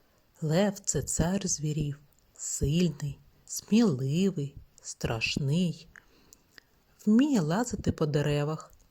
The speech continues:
як кіт. Не боїться води, полює на тварин, зебру, антилопу.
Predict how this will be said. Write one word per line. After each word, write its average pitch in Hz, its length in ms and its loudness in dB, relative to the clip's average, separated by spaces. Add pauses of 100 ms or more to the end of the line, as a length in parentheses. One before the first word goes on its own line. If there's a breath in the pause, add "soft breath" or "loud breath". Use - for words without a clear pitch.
(120)
як 330 160 2 (140)
кіт. - 340 -4 (920)
Не 175 160 2
боїться 170 560 0
води, 127 480 -2 (1080)
полює 151 420 6
на 143 120 4
тварин, 135 640 0 (540 loud breath)
зебру, 156 600 0
антилопу. 151 880 0